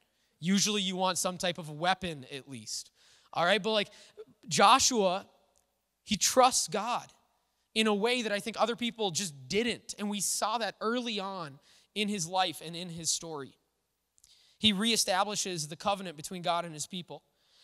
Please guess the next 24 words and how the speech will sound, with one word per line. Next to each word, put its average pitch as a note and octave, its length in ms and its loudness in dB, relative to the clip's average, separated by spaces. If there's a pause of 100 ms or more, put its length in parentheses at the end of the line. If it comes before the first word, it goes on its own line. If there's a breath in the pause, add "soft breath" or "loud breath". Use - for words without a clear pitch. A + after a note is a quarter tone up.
(180 soft breath)
And E3+ 60 -6
we F#3 80 0
begin G3 280 0
to G#3 40 4
actually G3+ 240 0
see G#3+ 260 -4
the F3+ 100 -8
promise G3+ 500 -4
of E3+ 120 -8
God, E3 280 -6
the D3+ 80 -14
promised G3 520 -2
land F3+ 540 -8
that D#3+ 140 -12
they D#3+ 100 -8
were D#3+ 80 -10
supposed F#3 300 -8
to D#3+ 60 -10
be E3+ 200 -8
in, D#3+ 160 -6 (340 loud breath)
come A3+ 240 4
to G#3+ 60 0
take G#3 420 -8
shape F#3 420 -4